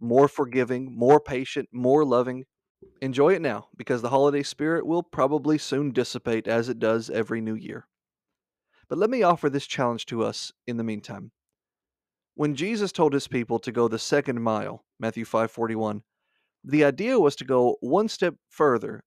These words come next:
than what the culture deemed enough. Don't just settle. Don't just skate by. Don't just do the bare minimum like everyone else. Instead, go above and beyond,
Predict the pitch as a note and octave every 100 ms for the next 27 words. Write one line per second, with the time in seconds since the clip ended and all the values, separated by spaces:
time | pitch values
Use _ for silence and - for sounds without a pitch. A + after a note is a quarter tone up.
0 | _ A#2 B2 B2 C3 - B2+ - E3+ -
1 | C3+ A#2 B2 A#2 - A#2 A2+ A2 - -
2 | _ _ _ _ _ _ - F3+ F#3 E3+
3 | - - A#2 G#2 G#2 - D3 D#3+ D#3 D3
4 | - - C3 B2 - A2+ G#2 - _ _
5 | _ _ - D3 D#3 D3+ C#3 D3 C#3+ C3
6 | C3+ A#2+ B2 B2 B2+ A2+ A2+ - A#2+ A#2
7 | A#2 A2+ - - _ _ B2+ A#2+ - F#3
8 | C#3 - _ _ _ C3 C#3+ C3 D#3+ F#3+
9 | F3+ C3 A#2+ B2 A2+ G2+ -